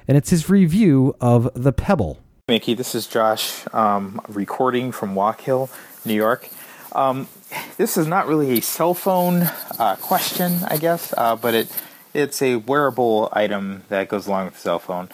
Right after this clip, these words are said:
Speaker 2: I picked up a Pebble this weekend. Um, at first, when that Kickstarter thing was released, it looked cool, but I wasn't really interested in something like that. But, you know, as time's been going on, and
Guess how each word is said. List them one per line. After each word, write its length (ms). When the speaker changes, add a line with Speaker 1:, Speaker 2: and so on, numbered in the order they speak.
Speaker 2:
I 100
picked 220
up 80
a 80
Pebble 320
this 220
weekend. 420
Um, 500
at 140
first, 320
when 140
that 240
Kickstarter 440
thing 160
was 160
released, 460
it 80
looked 300
cool, 300
but 200
I 80
wasn't 320
really 180
interested 540
in 160
something 240
like 180
that. 300
But, 320
you 120
know, 100
as 380
time's 420
been 160
going 340
on, 380
and 460